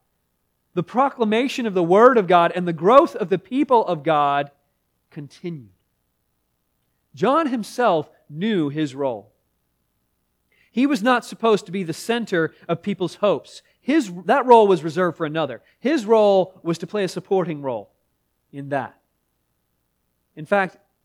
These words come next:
in John's gospel, we see that at one point, uh, Jesus begins getting more attention, and John's disciples, uh, feeling jealous for John, they come to John and they're like, "John, that guy you baptized,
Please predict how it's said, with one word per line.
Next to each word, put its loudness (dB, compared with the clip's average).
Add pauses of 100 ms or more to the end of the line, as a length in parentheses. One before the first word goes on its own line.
in -10
John's -4
gospel, -4
we -6
see -10
that -4
at -2
one -4
point, -8 (220)
uh, -4
Jesus -6
begins -6
getting -2
more -4
attention, -8 (720)
and -8
John's -4
disciples, -6 (680)
uh, -6
feeling -2
jealous 2
for -12
John, -8
they -6
come -12
to -10
John -8
and -8
they're -4
like, -6 (640)
"John, -10 (220)
that -6
guy -4
you 2
baptized, -4